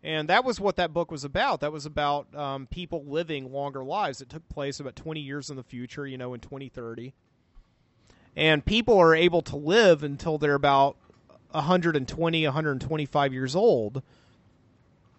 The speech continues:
with perfectly healthy lives, you know, until very late in life. And there is this generational terrorism going on where essentially young people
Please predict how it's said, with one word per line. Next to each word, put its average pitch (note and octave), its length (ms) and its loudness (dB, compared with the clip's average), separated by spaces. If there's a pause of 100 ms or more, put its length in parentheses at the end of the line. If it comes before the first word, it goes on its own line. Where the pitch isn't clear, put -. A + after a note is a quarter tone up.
(880)
with D#3+ 240 4
perfectly G3 600 6
healthy D#3+ 400 2
lives, C3+ 680 -4
you D3 60 -2
know, E3 160 4
until E3+ 200 2
very D3+ 240 4
late C#3+ 280 0
in D3+ 80 -6
life. D#3+ 340 2 (1200)
And F3 440 8 (580)
there F#3 320 2
is E3+ 400 -2
this D3 380 0
generational D#3 760 0
terrorism C3+ 600 -2
going B2+ 260 -4
on C#3 220 -6
where C#3 120 -2
essentially D#3+ 460 -4
young D3+ 300 -2
people C3+ 500 -4